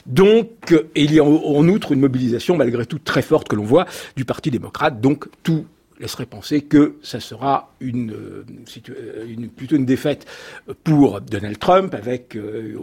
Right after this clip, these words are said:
au moins la, la perte de la Chambre des représentants. Alors, il y a quand même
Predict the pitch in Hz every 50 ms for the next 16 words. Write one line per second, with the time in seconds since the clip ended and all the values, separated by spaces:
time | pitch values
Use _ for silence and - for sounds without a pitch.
0 | - _ - 147 135 135 135 147 156 165 170 151 - 135 120 107 - 151 151 -
1 | - - 117 107 110 110 - - - 151 156 156 156 156 139 139 - - - -
2 | - - _ 127 165 160 139 - - - 107 117 110 - - - - - - -
3 | _ _ _ - - - - - _ _ - _ _ _ _ _ _ - - -
4 | - 147 139 143 139 123 123